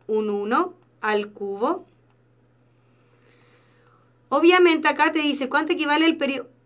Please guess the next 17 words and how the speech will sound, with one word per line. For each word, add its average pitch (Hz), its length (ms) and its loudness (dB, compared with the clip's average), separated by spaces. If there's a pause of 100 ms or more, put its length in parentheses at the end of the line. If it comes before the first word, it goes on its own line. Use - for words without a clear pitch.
(160)
a 254 140 4
cuántos 359 560 2
años 320 460 2
terrestres. 262 800 -4
Un 294 180 -2
año 359 240 2
terrestre 349 380 0
es 330 180 0
un 330 160 2
año 339 220 2
terrestre, 349 520 -4
¿cierto? 277 520 -2 (840)
La 233 180 6
distancia 262 800 0 (440)
de 247 160 4
la 247 200 4
Tierra, 247 520 0